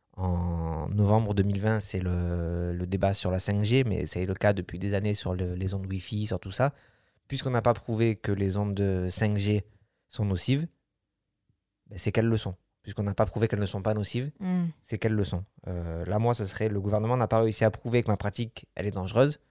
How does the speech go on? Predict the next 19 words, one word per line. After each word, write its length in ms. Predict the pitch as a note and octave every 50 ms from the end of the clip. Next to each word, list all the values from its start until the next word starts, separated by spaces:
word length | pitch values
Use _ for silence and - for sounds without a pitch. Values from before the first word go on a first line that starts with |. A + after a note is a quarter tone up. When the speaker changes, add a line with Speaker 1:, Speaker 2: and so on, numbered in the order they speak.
| _ _ _ _ _ _ _
Speaker 1:
c'est 120 | - G2+
qu'elle 140 | - G#2 G2
n'est 60 | G2
pas 100 | - G#2+
dangereuse. 400 | A2+ A#2+ A2 G2 F2 E2+ - - _ - - - - -
Speaker 2:
Mais 100 | G#3+ -
en 60 | G#3+
fait, 100 | C#4+ E4+
depuis 240 | C#4+ A#3 - - F#3
le 40 | E3+
début, 300 | F3 F#3+ F3+ F3 A3 A#3+
tous 140 | - - F3+
les 100 | E3 D3+
biais 220 | D#3 E3+ G3+ G#3
qu'on, 360 | - - E3 D3+ D3 D3 D3 - - - - - B3+ - - - _ _ _ _ _ _ -
qu'on, 220 | - G3+ - F3
qu'on, 340 | - - F#3+ E3+ D#3+ D#3+ D#3
qu'on 160 | - F3 E3
détaille, 580 | E3 D#3+ F3+ F3 - - F3+ F#3 A3 B3 D4